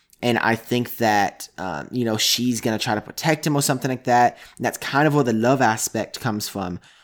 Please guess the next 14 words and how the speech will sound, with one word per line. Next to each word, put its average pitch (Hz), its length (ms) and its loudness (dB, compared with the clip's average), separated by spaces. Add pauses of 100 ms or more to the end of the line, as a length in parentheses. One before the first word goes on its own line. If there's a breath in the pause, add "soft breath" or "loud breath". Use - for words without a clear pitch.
(140 soft breath)
But 120 100 -2
then 139 220 0
as 139 280 2
she's, 135 420 0
you 139 100 -2
know, 120 100 0
trying 127 180 0
to 117 60 0
protect - 360 -2
him, 110 240 0
she 104 220 -2
deems 127 320 2
herself 113 400 0
worthy. 104 640 4